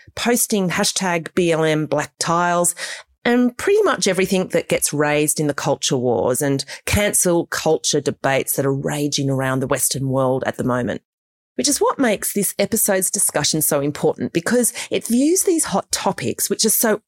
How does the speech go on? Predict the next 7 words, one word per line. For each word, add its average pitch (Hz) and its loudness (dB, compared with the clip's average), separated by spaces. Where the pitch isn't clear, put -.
often 254 0
argued 185 0
along 180 2
such - -2
narrow, 190 2
defined 170 0
terms, 139 0